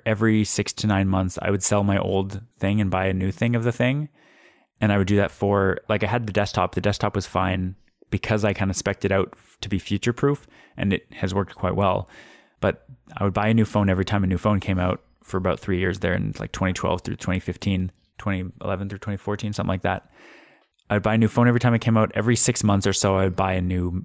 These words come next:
laptop until I got the MacBook. Like, I, every time a new MacBook Air came out, I would buy the MacBook Air, try it for two weeks, and then return it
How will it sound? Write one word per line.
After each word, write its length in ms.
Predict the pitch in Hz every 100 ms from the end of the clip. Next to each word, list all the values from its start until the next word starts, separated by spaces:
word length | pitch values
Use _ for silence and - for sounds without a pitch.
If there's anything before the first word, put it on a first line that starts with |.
| -
laptop 640 | - 98 - 92 92 - _ _
until 240 | 101 107
I 60 | 104
got 180 | 95 95
the 60 |
MacBook. 440 | 98 92 98 85 -
Like, 160 | 92
I, 180 | 101 101 - - - _ _ -
every 200 | 131 165
time 160 | 160
a 40 | 139
new 140 | 131
MacBook 480 | 113 104 - 120 - -
Air 200 | 101 110
came 240 | - 139
out, 200 | 147 156
I 120 | - 104
would 120 | 98
buy 180 | 95 101
the 40 |
MacBook 380 | 107 104 - 104 -
Air, 300 | 98 123 139 _
try 180 | - 104
it 100 | 104
for 100 | -
two 160 | 113 113
weeks, 160 | 117 117
and 60 |
then 60 | 104
return 280 | 95 - 101
it 160 | 127